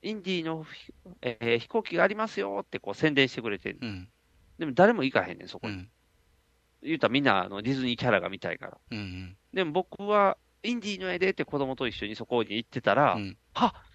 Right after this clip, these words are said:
Speaker 1: この人インディ知ってる」って言って、
Speaker 2: うん。
Speaker 1: 「こっちに来てください」って言って連れて行かれて、
Speaker 2: うん。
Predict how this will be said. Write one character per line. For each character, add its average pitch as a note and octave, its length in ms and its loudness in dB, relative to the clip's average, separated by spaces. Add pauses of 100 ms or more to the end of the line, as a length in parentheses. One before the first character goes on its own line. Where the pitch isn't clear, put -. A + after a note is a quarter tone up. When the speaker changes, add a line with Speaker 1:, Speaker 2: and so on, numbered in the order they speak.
(220)
Speaker 1:
こ A#3+ 140 -2
の A#3 80 0
人 G#3+ 200 -2
イ A#3+ 120 0
ン A3+ 60 -4
デ E3+ 100 0
ィ D3+ 60 2
知 - 100 -2
っ - 20 -10
て G3 140 2
る」 E3+ 120 -4
っ - 20 -14
て - 120 -20
言 A2+ 120 -4
っ - 20 -20
て、 A2+ 400 0
Speaker 2:
う G2+ 40 -12
ん。 G2 140 -14 (260)
Speaker 1:
「こ - 120 -4
っ - 40 -6
ち A#3 160 -2
に F3 100 -4
来 - 80 -10
て A3 100 2
く G#3 100 0
だ G3 100 4
さ D#3 100 -2
い」 A#2+ 60 2
っ - 20 -4
て A2+ 120 -10
言 G2 140 -6
っ - 20 -12
て C#3 100 0
連 C3 80 6
れ - 20 0
て B2+ 100 4
行 A2 80 2
か G2+ 120 2
れ F2+ 100 -2
て、 G#2 260 -4
Speaker 2:
う F#2+ 40 -8
ん。 - 80 -14